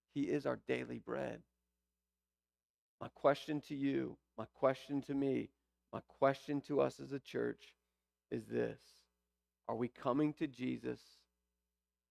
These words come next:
every day as our daily bread? 'Cause he promises us he will grant us that and we will never hunger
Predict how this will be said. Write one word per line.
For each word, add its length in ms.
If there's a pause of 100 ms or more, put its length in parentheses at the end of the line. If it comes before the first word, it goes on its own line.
(680)
every 300
day 480 (720)
as 100
our 100
daily 320
bread? 340 (1600)
'Cause 100
he 120
promises 720
us 200 (560)
he 60
will 320
grant 420
us 220
that 340
and 200
we 100
will 160
never 540 (420)
hunger 500